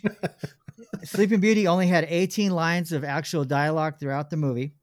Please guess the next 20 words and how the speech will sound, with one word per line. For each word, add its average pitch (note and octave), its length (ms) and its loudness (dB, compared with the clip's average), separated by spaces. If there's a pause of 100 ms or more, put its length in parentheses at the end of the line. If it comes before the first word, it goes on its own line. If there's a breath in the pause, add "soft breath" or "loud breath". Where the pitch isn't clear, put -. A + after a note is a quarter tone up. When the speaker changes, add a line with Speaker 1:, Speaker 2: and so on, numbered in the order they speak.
(140)
Speaker 2:
In C#3+ 100 -2
the D3+ 80 0
entire E3+ 380 -2
film, F3 260 -4
she - 220 -10
only G#3 320 0
is E3 120 0
in F#3+ 120 0
the D3+ 80 -2
film E3+ 320 -4
for - 180 -14
eighteen D#3+ 400 -6
minutes. C#3 440 -10 (380)
So D#3+ 220 -10
eighteen F#3+ 480 -6
out F3 240 -8
of C#3+ 140 -8
the C#3+ 160 -8
seventy-five D#3+ 720 -8
minutes, C#3+ 500 -8